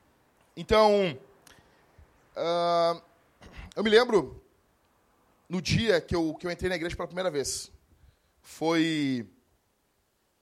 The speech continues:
em abril de noventa e oito. Entrei na igreja. Na verdade, eu fui numa aula de discipulado.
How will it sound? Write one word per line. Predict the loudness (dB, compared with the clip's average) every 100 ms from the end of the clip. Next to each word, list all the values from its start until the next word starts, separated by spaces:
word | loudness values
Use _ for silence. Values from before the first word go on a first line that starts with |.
| _ -12
em | -4
abril | -4 -2 -4 -2 -2 -6 -14 _ _ _ _ _ _ _ _ _ _
de | -10 -8
noventa | -6 -4 -4 0
e | 2
oito. | 2 0 -8 -20 _ _ _ _ _ _ _
Entrei | -6
na | -4
igreja. | -4 -2 -2 -4 -12 _ _ _ -20 -20 _ _ -8
Na |
verdade, | -2 -2 -2
eu |
fui | -4 -4
numa | -2 0
aula | 2 2 2
de | -2
discipulado. | -8 -8 -8 -4 2 6 6 4